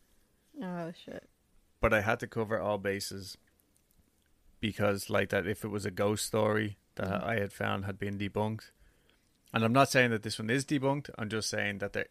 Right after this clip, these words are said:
Speaker 2: is, um,
Speaker 1: Explanations.
Speaker 2: there are explanations that have been carried out by professionals, and it does seem to <laughs> anyway,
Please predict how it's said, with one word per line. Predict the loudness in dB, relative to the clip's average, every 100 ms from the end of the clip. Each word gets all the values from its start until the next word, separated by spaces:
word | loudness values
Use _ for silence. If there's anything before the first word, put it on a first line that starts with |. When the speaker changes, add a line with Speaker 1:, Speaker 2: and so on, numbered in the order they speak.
| -4
Speaker 2:
is, | -2 -2 -4 -10 -16 _ -20 -20 -20 -20 _ _ _ _ _ -20 -4
um, | -2 0 -4 -6 -10 -8
Speaker 1:
Explanations. | -10 -8 -8 -6 -8 -6 -6 -4
Speaker 2:
there | 0 2
are | 4 4
explanations | 4 2 -2 -2 -2 -2 -6 -8
that | -2 -2 0
have | -6
been | -6 -6 -6 -12 -16 -10
carried | -2 0 2
out | 0 0
by | -4 -4 -6 _ -14
professionals, | -10 -4 -4 -4 -10 -10 -10
and | -12 -16 _ _ _ _ _ -20 -20 _ _ _ -20 _ -20 _ _ _ _ _ -8
it | -8 -4
does | -4 -2
seem | -4 -6 -4
to | -2 2 2 2 -8 -16 -20 -18 -16
<laughs> | -16 -20 _ _ _ _ -4
anyway, | 0 2 2